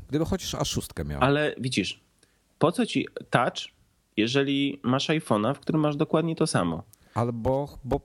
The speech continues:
Speaker 1: bo chcę drugie urządzenie do pewnego celu, który sobie wymyśliłem i potrzebuję, no. No nieważne, no,
Speaker 2: No,
Speaker 1: po prostu
Speaker 2: no dobrze.
Speaker 1: potrzebuję. Ale nie
Speaker 2: Dobrze.
Speaker 1: kupię go, bo ma bardzo stary procesor w środku.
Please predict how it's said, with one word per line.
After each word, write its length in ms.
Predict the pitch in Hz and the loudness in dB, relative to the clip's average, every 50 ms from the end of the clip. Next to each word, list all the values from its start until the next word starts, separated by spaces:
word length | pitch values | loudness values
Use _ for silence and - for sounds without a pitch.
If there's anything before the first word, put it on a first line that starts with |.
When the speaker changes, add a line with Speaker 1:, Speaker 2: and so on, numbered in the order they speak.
| _ _ - | _ _ -4
Speaker 1:
bo 80 | 143 135 | -4 -4
chcę 260 | - - - 147 135 | -4 -2 -2 -2 -2
drugie 280 | - 139 139 131 139 | -2 -2 -2 -2 -2
urządzenie 540 | 135 127 113 120 127 113 104 110 101 101 98 | -2 -2 -2 -2 -2 0 0 0 0 -2 -2
do 100 | 92 107 | -4 -4
pewnego 440 | 92 - 104 95 98 98 98 101 98 | -4 -2 -2 -2 -2 -2 -2 -4 -4
celu, 320 | - - 92 82 82 85 | -4 -2 -2 -2 -2 -4
który 240 | - - - 82 82 | -6 -8 -8 -8 -8
sobie 280 | - - - - 85 80 82 78 80 - - - | -8 -10 -6 -4 -2 -2 -2 -2 -4 -8 -10 -14
wymyśliłem 800 | - - - - 98 95 87 80 78 - - 76 69 71 76 78 | -14 -12 -12 -12 -10 -8 -6 -6 -6 -8 -8 -8 -6 -6 -6 -8
i 20 | |
potrzebuję, 480 | - - - - - 73 64 60 58 - - | -8 -10 -10 -10 -10 -10 -10 -10 -10 -10 -12
no. 120 | 76 90 - _ _ _ _ _ _ _ _ _ | -12 -12 -14 _ _ _ _ _ _ _ _ _
No 60 | - 139 | -10 -8
nieważne, 380 | 151 175 104 104 98 - - | -4 0 0 0 0 -2 -4
no, 60 | 78 | -4
Speaker 2:
No, 80 | 95 107 | -4 -4
Speaker 1:
po 100 | - 135 | -4 -2
prostu 200 | 127 113 127 139 | -2 0 2 2
Speaker 2:
no 60 | 151 | 2
dobrze. 120 | 147 - - | 2 0 0
Speaker 1:
potrzebuję. 320 | 98 92 87 76 71 82 87 - _ _ _ - - - _ _ _ | -2 -2 -2 -2 -4 -6 -10 -16 _ _ _ -20 -20 -20 _ _ _
Ale 140 | - 98 117 | -4 -2 0
nie 40 | 131 117 101 | 0 0 0
Speaker 2:
Dobrze. 100 | - - | 0 -2
Speaker 1:
kupię 200 | - - 95 85 | -2 -2 -2 -2
go, 200 | 80 76 67 - - _ | -4 -4 -6 -8 -10 _
bo 1000 | - 101 101 117 123 123 120 120 120 120 123 123 123 123 123 123 123 127 123 127 - - - - - _ - - - | -10 -6 -4 -2 -2 -2 -2 -2 -2 -2 -4 -4 -4 -4 -4 -4 -6 -6 -6 -8 -10 -14 -20 -20 -20 _ -20 -12 -6
ma 140 | 143 135 127 | -4 -2 -2
bardzo 280 | 135 135 127 - 131 | -2 -4 -4 -4 -6
stary 240 | 117 - - 113 107 | -4 -2 -2 -4 -2
procesor 400 | 104 - 92 - - 80 - 82 | -4 -6 -8 -8 -8 -12 -12 -12
w 40 | 76 | -14
środku. 320 | - - - - - - | -14 -16 -18 -18 -18 -20